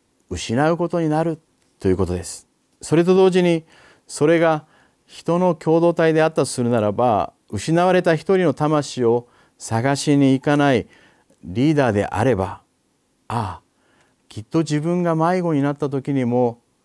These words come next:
リーダーは探しに来てくれないんだな。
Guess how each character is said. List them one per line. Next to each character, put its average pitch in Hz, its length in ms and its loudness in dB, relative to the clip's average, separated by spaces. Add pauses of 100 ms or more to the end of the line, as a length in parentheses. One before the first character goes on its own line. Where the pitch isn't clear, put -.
(400)
リ 113 220 -2
ー 110 40 0
ダ 104 180 2
ー - 20 2
は 92 340 -2 (140)
探 98 300 -6
し 117 160 -6
に 117 120 -2
来 - 120 -18
て 117 180 0
く - 140 -12
れ 95 120 -4
な 110 140 -4
い 123 60 -2
ん 123 40 -2
だ 101 120 -4
な。 87 200 -16